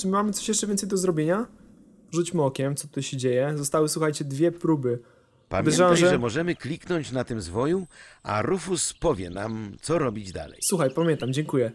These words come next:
Speaker 1: Teraz odejdź. Zostały nam dwie próby. Próba Rufusa i podejrzewam, że to będzie w takim razie próba Ewy.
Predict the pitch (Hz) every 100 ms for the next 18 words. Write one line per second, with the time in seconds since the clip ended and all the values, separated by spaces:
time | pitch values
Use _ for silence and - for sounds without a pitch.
0 | - - 147 - - 139 110 - - _
1 | _ _ _ 160 196 202 190 143 170 180
2 | 185 131 139 135 139 139 139 170 - 220
3 | 190 170 165 160 170 156 147 196 180 165
4 | 156 156 151 147 143 143 143 131 - 143
5 | 127 113